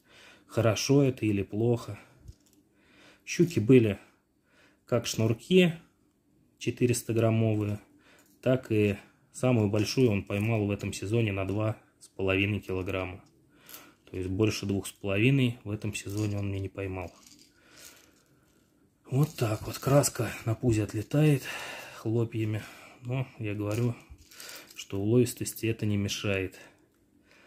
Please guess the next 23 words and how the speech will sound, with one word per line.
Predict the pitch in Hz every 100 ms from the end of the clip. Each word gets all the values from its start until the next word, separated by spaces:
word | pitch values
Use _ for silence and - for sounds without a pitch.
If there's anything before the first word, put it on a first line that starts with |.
| - - - - - _
И | 120 127 117
в | -
подтверждение | 110 - 120 113 143 139 117
своих | - 117 110
слов | - 127 143 135 - - - _ _ _ _ _ -
<laughs> | - - _ _ - -
я | 117 117 120
заказал | 110 - 113 120 135 139 - - - - - - _ -
на | 104
случай | - 127 123 104
потери | 107 104 - 127 113 - - - _ - - - - _ -
точно | 117 127 117 101
такой | 98 - 113
же | 101 98
воблер. | 101 98 92 92 - _ _ _
Вот | 98 95 92
он | 92
у |
меня | 92 92
новый, | 92 113 127 113 -
это | 107 95
как | - 95
дублёр. | 98 98 104 101 95